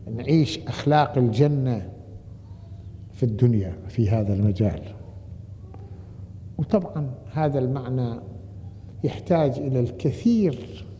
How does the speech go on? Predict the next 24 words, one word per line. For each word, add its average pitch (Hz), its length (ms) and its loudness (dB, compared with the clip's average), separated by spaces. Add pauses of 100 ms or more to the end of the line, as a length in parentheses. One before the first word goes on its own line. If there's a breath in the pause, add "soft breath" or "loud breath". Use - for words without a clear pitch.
(840 loud breath)
من 131 200 6
جهاد 127 460 6
النفس، 117 500 -2
من 113 180 0
الوعي، 120 400 4 (1600 loud breath)
ويحتاج 120 640 2
الكثير 135 760 2 (300)
إلى 135 260 6
جهاد 127 640 4
النفس. - 800 0 (840 loud breath)
طبعًا 185 220 0
هذا 165 280 2
في 131 80 0
العلاقات 139 640 0
العامة، 147 480 -2 (1300 loud breath)
والإسلام 160 540 4
شرع 214 500 0
الحرب، 165 500 0
لكن 139 320 0
شرع 165 480 2
الحرب 202 520 2
من 180 220 4
أجل 208 240 4
السلام، 101 480 0